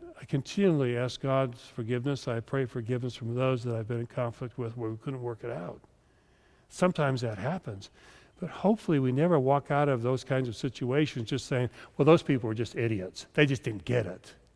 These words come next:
Hopefully we walk out of those situations reflecting on what we said, what we did, what we learned about ourselves, so we can be better, stronger, more faithful, more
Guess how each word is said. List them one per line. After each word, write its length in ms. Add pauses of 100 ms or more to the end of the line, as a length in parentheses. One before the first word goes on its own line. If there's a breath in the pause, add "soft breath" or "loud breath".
(880)
Hopefully 360
we 80
walk 260
out 120
of 80
those 240
situations 840 (380 soft breath)
reflecting 520
on 160
what 160
we 140
said, 320
what 220
we 160
did, 280
what 140
we 140
learned 320
about 220
ourselves, 460 (260 loud breath)
so 200
we 100
can 140
be 100
better, 340
stronger, 440
more 160
faithful, 420
more 280